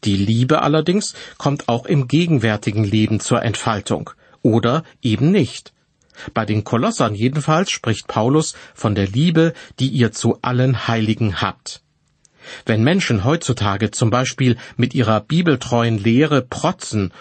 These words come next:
und im gleichen Atemzug über andere Christen herfallen, die vermeintlich nicht bibeltreu sind, dann haben sie keine Liebe zu allen Heiligen.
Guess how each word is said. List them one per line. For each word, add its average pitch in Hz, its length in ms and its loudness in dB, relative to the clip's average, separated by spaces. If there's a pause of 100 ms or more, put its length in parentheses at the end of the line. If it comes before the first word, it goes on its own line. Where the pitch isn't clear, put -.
(180)
und 104 220 0
im 107 140 -2
gleichen 120 460 0
Atemzug 135 720 0
über 107 260 0
andere 135 280 2
Christen 123 380 -2
herfallen, 147 680 0 (280)
die 110 100 0
vermeintlich 104 600 -2
nicht - 360 0
bibeltreu 110 560 0
sind, 143 340 0 (340)
dann 87 240 -2
haben 135 280 2
sie 127 300 -2
keine 127 460 0
Liebe 110 440 0 (180)
zu - 360 0
allen 113 400 0
Heiligen. 110 540 -2